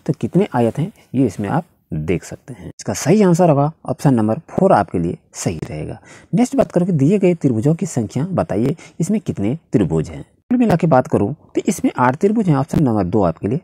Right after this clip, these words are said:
सही रहेगा। और यहाँ देखें, इस तरह से चतुर्भुज दिए हुए हैं, इसको अभी आप इस तरह से निकाल सकते हैं। और यहाँ भी देखें, क्वेश्चन यहाँ पे दिया, ऐसे छात्र जो सभी विषय उत्तीर्ण हैं, कितने हैं, ये आपको कह रहा है। तो प्यारे बच्चों, इसका सही आंसर जल्दी से बता सकते हैं,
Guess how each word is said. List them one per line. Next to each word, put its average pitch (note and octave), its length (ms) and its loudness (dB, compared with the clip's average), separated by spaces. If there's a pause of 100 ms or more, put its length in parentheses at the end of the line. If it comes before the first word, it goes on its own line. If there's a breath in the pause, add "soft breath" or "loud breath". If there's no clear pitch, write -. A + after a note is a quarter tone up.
(140)
सही F#2+ 280 -2
रहेगा। F2 380 -10 (280 loud breath)
और C#3 60 2
यहाँ G3+ 220 4
देखें, F#3 200 0
इस D3+ 200 -2
तरह D3+ 100 0
से C3+ 220 0
चतुर्भुज F#2 400 -6
दिए G2 200 2
हुए A#2+ 100 0
हैं, D#3+ 100 0 (260 loud breath)
इसको - 260 -2
अभी G2 200 0
आप G#2 220 0
इस - 120 -4
तरह D#3+ 120 -6
से C4+ 160 -8 (200)
निकाल D3+ 260 -6
सकते - 300 -14
हैं। F2+ 160 -20 (380 soft breath)
और F#2 120 -6
यहाँ A2 220 0
भी F3+ 80 2
देखें, F3 240 0
क्वेश्चन D#3+ 320 0
यहाँ C#3+ 120 0
पे C#3 80 -4
दिया, C#3+ 140 0 (100)
ऐसे D#3+ 200 0
छात्र D#3 240 -4
जो C#3 220 2
सभी C#3 280 2
विषय C3+ 260 -2
उत्तीर्ण C3+ 360 2
हैं, G3 140 2 (360 loud breath)
कितने F#3+ 240 2
हैं, F3 160 2 (220 soft breath)
ये F3 160 4
आपको C#3 280 0
कह B2 200 0
रहा A2 160 0
है। C3 140 -4 (280 loud breath)
तो A#3 80 -2
प्यारे A3+ 240 2
बच्चों, E3+ 200 2
इसका C#3+ 180 0
सही A#2+ 200 -2
आंसर A2+ 200 -4
जल्दी G2+ 200 -2
से A2 100 -6
बता C3 200 -4
सकते D3 240 -4
हैं, F#3+ 80 -4